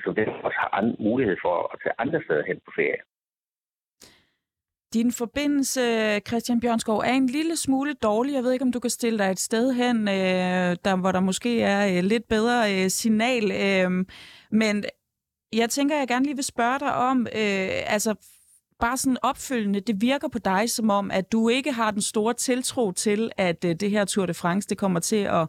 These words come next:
Speaker 2: at give Danmark en hel masse nye indtægter.
Speaker 1: Nej, det, det, det gør jeg ikke. Altså, jeg, jeg, jeg håber bestemt, at det her, det kunne blive en succes for, for nogle danske virksomheder. Også, øh, at de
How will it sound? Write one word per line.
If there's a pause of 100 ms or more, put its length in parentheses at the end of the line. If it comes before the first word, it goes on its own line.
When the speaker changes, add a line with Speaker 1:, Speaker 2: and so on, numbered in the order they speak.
(320)
Speaker 2:
at
give
Danmark
en
hel
masse (160)
nye
indtægter. (1400)
Speaker 1:
Nej, (120)
det,
det, (180)
det
gør
jeg
ikke.
Altså,
jeg,
jeg,
jeg
håber
bestemt,
at
det
her,
det (100)
kunne
blive
en
succes (460)
for,
for
nogle
danske
virksomheder. (920)
Også, (920)
øh, (1900)
at
de